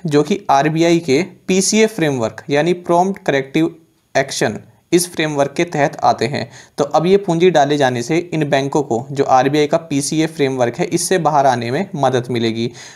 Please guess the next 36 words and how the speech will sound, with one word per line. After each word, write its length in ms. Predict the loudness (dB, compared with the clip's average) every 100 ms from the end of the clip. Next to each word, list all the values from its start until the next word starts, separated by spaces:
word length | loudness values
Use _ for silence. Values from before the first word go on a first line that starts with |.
| _
और 140 | 0 2
ये 160 | 2
पूंजी 560 | 2 0 0 0 -2 -4
बिना 340 | -2 2 4 2
ब्याज 380 | 2 2 2 4
वाले 220 | 2 2
बॉन्ड, 320 | 0 -2 -4 -6
यानी 360 | 0 0 0 -2
रिकैपिटलाइजेशन 1120 | 0 0 2 -2 0 2 2 2 0 0 -4
बॉन्ड 260 | -2 -2 0
के 200 | 0 0
जरिए 340 | 0 -2 -4 -2
डाली 300 | 0 2 2
गई 160 | 0
है। 220 | -2 -4 -6 -14 -20 -20 _ -8
तो 60 |
फ्रेंड 260 | -2 0 2
देखिए, 340 | 2 2 0
इन 300 | -2 -2 -2
तीनों 320 | 0 2 2 2
को 100 | 2
मिलाकर 380 | 2 2 0
तो 140 | 0 -2
चौदह 300 | 0 2 4
हज़ार 200 | 4 2
पाँच 320 | 2 0 2
सौ 140 | -2
करोड़ 280 | 0 2 2
रुपए 180 | 2 0
हुए। 260 | 0 0 -2 -6 -20 -8
साथ 220 | 0 2
ही 140 | 4
इससे 220 | 2 2 2
पहले 280 | 2 2
गवर्नमेंट 460 | 2 2 2 0 0
ने 180 | -2